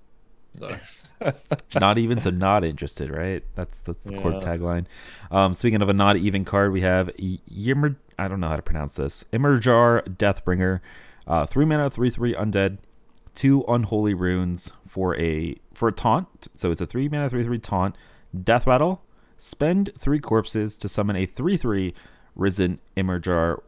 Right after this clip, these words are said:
Speaker 2: with Taunt. Um, so the, the Death Rattle will not give you a corpse.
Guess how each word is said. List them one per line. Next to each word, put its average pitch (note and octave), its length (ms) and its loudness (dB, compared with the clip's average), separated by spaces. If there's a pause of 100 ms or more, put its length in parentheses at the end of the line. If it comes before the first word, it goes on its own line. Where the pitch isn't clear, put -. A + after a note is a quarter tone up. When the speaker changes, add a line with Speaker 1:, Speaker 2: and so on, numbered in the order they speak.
Speaker 2:
with E2+ 300 -2
Taunt. - 560 -4 (340)
Um, E2 460 0 (520)
so F#2+ 520 2 (280)
the, F#2+ 280 0
the D2+ 100 -4
Death D3 240 4
Rattle C3+ 160 4
will A2+ 100 0
not A2 220 2
give F#2+ 140 -2
you F#2 100 0
a F2 60 -2
corpse. - 400 -4